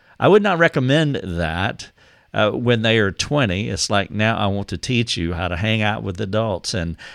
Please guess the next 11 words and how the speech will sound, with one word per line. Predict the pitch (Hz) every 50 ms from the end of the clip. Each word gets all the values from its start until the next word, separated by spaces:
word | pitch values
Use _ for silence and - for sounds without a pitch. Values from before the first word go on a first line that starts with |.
| - -
and | - 107 101 90
how | 113 110 107
to | 110 - - 98
be | 92 90 87 104 107 110 113
one." | 104 95 90 92 85 78 76 76 76 - - - - - -
Now, | - 160 160 151
we | 151 147 180 214
decided | 202 202 160 - - 143 131 131 127 123 113 98 -
to | 113
begin | 101 95 104 95 117 117 117 113 107 98 - -
prelim-, | - - 135 131 147 165 196 233 226 -